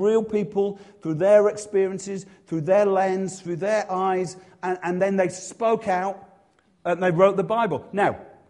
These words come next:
the Bible's a bit higher up than your prophetic words, but it's a similar sort of process that God speaks to you. And it says, uh, we prophesy in part.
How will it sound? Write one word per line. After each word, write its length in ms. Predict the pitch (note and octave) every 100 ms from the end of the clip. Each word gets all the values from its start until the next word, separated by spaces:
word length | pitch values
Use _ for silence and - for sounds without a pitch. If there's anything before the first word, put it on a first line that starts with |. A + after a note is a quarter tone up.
| _ _ _ - _ _
the 80 | C3+
Bible's 540 | C#3 E3+ D3+ C3 - - _ _ _ _ -
a 60 |
bit 160 | A#2 C#3
higher 260 | C3+ C#3+ C3
up 140 | -
than 140 | B2+
your 180 | C3 E3+
prophetic 400 | E3 B2+ A#2+ A2+
words, 220 | A#2+ B2+
but 160 | D#3+ G3
it's 160 | G3+ G#3
a 40 |
similar 440 | - - C3 C3+
sort 240 | B2+ B2+ A2+
of 100 | -
process 640 | - G#3+ G#3+ - A2+ A2+
that 220 | B2 B2
God 320 | B2 C#3 D3+ D3 - -
speaks 600 | - - - A3 F#3+ -
to 180 | - B2+
you. 320 | G#2 F#2+ A2+ - - - -
And 140 | -
it 100 | F3
says, 400 | - A3 G#3+ - - _ _ -
uh, 160 | F3+ F3
we 160 | E3 F#3
prophesy 800 | - - G#3+ G#3 A3 G#3 F#3 F#3+
in 160 | F#3+ F#3
part. 800 | - A#3+ B3 C#4 G#2+ - -